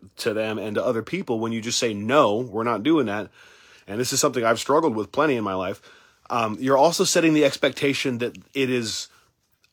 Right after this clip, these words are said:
okay for other people to ask them to explain themselves <laughs> when they set a fucking boundary. All right? So, the crazy part about why, <laughs> just the word why,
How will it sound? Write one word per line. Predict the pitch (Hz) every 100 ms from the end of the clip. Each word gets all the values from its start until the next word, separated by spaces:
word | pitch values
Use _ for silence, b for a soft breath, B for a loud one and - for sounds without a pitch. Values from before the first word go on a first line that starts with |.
| -
okay | 143 - 147
for | 135 135
other | 139 135
people | - 160 160 123
to | -
ask | 127 -
them | 135 135
to | 120
explain | 101 - 135 104
themselves | 123 185 - 95 76 107 - - _ _ _ _ _ _ _ _ _ _ _ _ _
<laughs> | 135 127
when | - 139 123
they | 156 233
set | - 110
a |
fucking | 92 110 - 98
boundary. | 95 67 55 - _ _ _ _ _ b b b b b b
All | 113
right? | 120 - _ _ _ _ _ _ _ _ _ _ -
So, | - 156 139 135 b b b b b _ -
the | 127
crazy | - 214 226 220
part | 180 170
about | 151 135 87
why, | 147 127 95 107 113 -
<laughs> | 117 - 123 - 151 - - - - _ -
just | 113 147
the | 147
word | 143 147
why, | 127 135 113